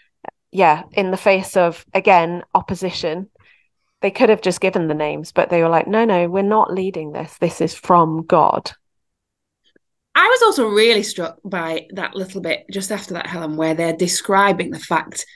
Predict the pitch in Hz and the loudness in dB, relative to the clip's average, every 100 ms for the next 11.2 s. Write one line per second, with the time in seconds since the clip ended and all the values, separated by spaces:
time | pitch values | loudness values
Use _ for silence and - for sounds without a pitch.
0 | _ _ - - 170 180 175 180 160 160 | _ _ -6 -6 0 2 4 4 2 0
1 | 170 - 233 233 180 165 - 175 165 - | -4 2 2 2 -2 -2 0 0 0 0
2 | 208 180 180 - 185 135 135 185 180 208 | 0 2 0 -2 -4 -2 -4 -6 -4 -4
3 | 180 190 175 180 180 - - - 110 190 | -2 -2 -4 -2 -4 -4 -10 -8 -2 0
4 | 269 - - _ - 220 269 262 220 214 | 0 -4 -20 _ -2 2 6 6 6 4
5 | 226 220 180 202 196 190 - 190 180 180 | 4 4 0 0 -2 -2 -6 -2 -2 -2
6 | 175 202 196 180 - _ _ 117 180 185 | -2 -2 -2 -2 -6 _ _ -6 -4 -4
7 | 180 175 170 170 190 277 226 190 170 - | -4 -4 -2 0 2 0 -2 -4 -4 -6
8 | - 202 214 202 190 - - 156 233 240 | -8 -2 0 0 -2 -6 -6 -2 -2 -4
9 | - 196 185 - 208 208 196 208 - 208 | -6 -4 -4 -4 -4 -4 -4 -4 -2 0
10 | 185 185 - 190 180 - - 220 170 - | 0 -2 -2 -2 -2 -10 -8 -4 -2 0
11 | 202 285 | 0 -2